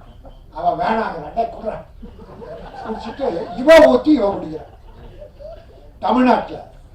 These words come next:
இந்த நாட்டுல. இப்ப நாலு நாளைக்கு முன்னால ஒரு செய்தி படிச்சா, மூணு காலேஜ் கேர்ள்ஸ், மூணு படிக்கிற பெண்கள்,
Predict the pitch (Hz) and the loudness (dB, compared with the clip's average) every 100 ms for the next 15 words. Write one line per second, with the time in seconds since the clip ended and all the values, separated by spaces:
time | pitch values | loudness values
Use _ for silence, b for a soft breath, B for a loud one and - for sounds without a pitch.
0 | - - - - 208 226 214 196 - - | -20 -20 -18 -12 -2 -2 0 -6 -10 -16
1 | - - - - - 269 - - - - | -16 -20 -20 -20 -20 -20 -20 -20 -20 -20
2 | - - - - - - 214 170 202 226 | -20 -20 -20 -20 -20 -6 -4 0 2 6
3 | 247 247 226 208 208 190 185 208 220 220 | 8 8 4 2 2 2 -2 -6 -8 -6
4 | - 190 220 233 175 190 190 156 190 208 | -6 -6 -4 -6 -6 -8 -10 -10 -4 -2
5 | 214 - - 185 165 - - - - - | -2 -6 -10 -10 -10 -12 -20 -20 -20 -20
6 | - - - - - - - - 180 214 | -20 -20 -20 -20 -20 -20 -20 -20 -12 -10
7 | 196 - 190 226 262 240 208 196 196 202 | -8 -10 -10 -10 -2 0 0 -4 -8 -6
8 | 226 156 | -6 -8